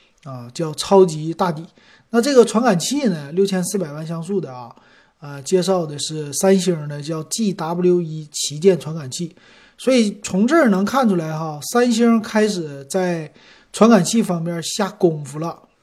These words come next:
啊，跟索尼要拼一拼是吧？现在六千四百万三星的，四千八百万之前也有三星的，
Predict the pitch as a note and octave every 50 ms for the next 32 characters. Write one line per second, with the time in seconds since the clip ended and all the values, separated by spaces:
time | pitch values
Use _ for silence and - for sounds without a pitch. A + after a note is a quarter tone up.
0 | _ - D#3 C#3 B2+ B2 B2+ - - G3 G3+ G3 - E3 D3+ D3 D3 E3+ F#3+ F#3+
1 | F#3+ - - - F#3 E3+ F#3 G3+ F3 D#3 D3+ C3 C3 C3 D3 D3+ C#3+ B2 - _
2 | _ _ - - - _ - - G3+ G3 F#3+ G#3 G3+ F#3+ F#3 G3+ G#3+ A3+ G#3+ G#3
3 | G3+ G3+ F#3+ G3 - A#3+ G3 E3+ E3+ F3 G3+ A3 G#3 F3+ D3+ - - _ _ _
4 | _ _ _ _ _ _ _ _ _ _ _ _ _ - - - F3+ F3 D#3 C#3+
5 | D#3+ D3 C3+ C3+ C3 B2 A2 - _ _ - - - A#3 G#3+ A3+ A3 G#3+ A3 A3
6 | G#3+ F#3+ E3+ F3 F3+ F3 E3 - F#3 F3+ F3+ E3+ D#3+ D#3 F3 G#3+ A3 E3+ - D#3+
7 | D3+ D3 C#3 C#3+ C3 A#2+ A#2+ A2+ G#2+